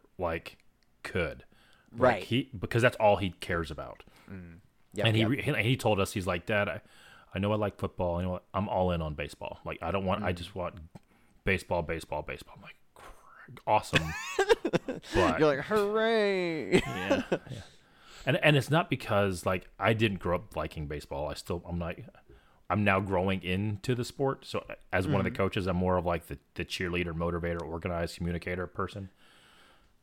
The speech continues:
Speaker 1: But I'm getting in, I'm, I see myself getting into it more. I still don't believe it's a true team sport. Um,
Speaker 2: Really?
Speaker 1: it's half of a team sport.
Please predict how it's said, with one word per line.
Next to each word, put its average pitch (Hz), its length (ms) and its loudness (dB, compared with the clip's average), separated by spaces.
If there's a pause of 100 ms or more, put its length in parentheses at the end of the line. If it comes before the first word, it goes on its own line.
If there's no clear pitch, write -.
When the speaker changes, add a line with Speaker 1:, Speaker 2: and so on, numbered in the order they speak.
(320)
Speaker 1:
But - 120 2
I'm 127 120 4
getting 165 240 6
in, 175 120 2
I'm, 131 140 -2
I 131 100 0
see - 180 -2
myself 143 280 2
getting 117 200 4
into 113 200 -2
it 101 80 -2
more. 87 480 0
I 87 140 -6
still - 180 -8
don't 90 140 -2
believe 87 260 -2
it's 80 100 -10
a 82 60 -10
true - 180 -8
team 78 220 -8
sport. - 380 -8 (800)
Um, 73 540 -6 (300)
Speaker 2:
Really? 117 880 0 (120)
Speaker 1:
it's - 180 -2
half 92 300 0
of 92 80 -2
a 90 60 -2
team 85 240 -6
sport. - 380 -10